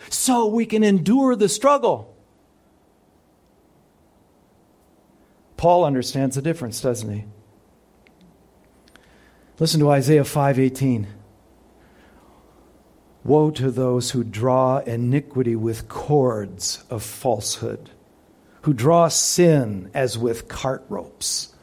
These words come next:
Cinch me up. "Oh, you don't have to. I'll do it." You want to pull that thing. You know it's going in the wrong direction. Yeah. Put it on. I'll bend my head down for that yoke.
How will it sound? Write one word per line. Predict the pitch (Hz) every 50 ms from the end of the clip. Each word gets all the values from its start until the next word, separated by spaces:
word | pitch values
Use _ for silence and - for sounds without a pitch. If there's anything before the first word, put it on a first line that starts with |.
| - _ _ _ _ _ _ _ _ _ _ _ _ _ _
Cinch | - - - - - - 190 214 214 - - - 151
me | 135 110 107
up. | 101 - - - - - - _ _ _ _ _ _ _ -
"Oh, | - 240 220 175 143 - - - 233
you | - 151 160
don't | 156 147 135
have | 135 143 143 123 - -
to. | - 113 104 98 - - - - _ -
I'll | 180 202 214 196 190
do | 160 120 151 160 175 131
it." | - - - - - - _ _ _ _ _ _ _ _ _ _ _
You | - 151 180 185
want | 151 139 151 156 170 214
to | 220
pull | 226 - - 262 262 226
that | 262 262 254 254 247 - -
thing. | 277 269 240 180 120 92 80 - - _ _ _ _ _ _ _ _ _ - - -
You | 156 185 196
know | 180 165 170 170 160 170 208 247
it's | 240 240 -
going | - 262 262 262 262 262 254
in | 247 233
the | 208 202
wrong | 185 190 180 175 160 147
direction. | 147 147 139 123 113 - - - 101 82 - _ _ _ _ _ _ _ _ _ _ _ _ _ _ _ _ 85
Yeah. | 90 - - _ _ _ _ _ _ _ _ _ _ _ _ _ _ _ _ _ _ _ _ _ _ _ _ _ _
Put | - - 165
it | 139 143
on. | 131 - - - - - - - _ _ _ _ _ - _ _ -
I'll | 233 247
bend | 185 269 277 233
my | 226 226 196
head | 185 240 226 151
down | 156 220 233 220 214 -
for | - 202
that | 214 240 269 262
yoke. | 202 180 190 190 220 - -